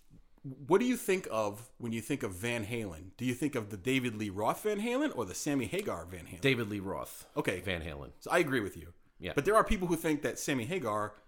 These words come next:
Speaker 1: was just as good. But to me,
Speaker 2: Mm.
Speaker 1: I don't think that they're close.
Speaker 2: No.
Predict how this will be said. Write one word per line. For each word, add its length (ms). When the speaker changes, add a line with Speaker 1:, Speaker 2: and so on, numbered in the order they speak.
Speaker 1:
was 160
just 220
as 100
good. 300
But 160
to 80
me, 440
Speaker 2:
Mm. 200
Speaker 1:
I 60
don't 120
think 140
that 100
they're 100
close. 520
Speaker 2:
No. 320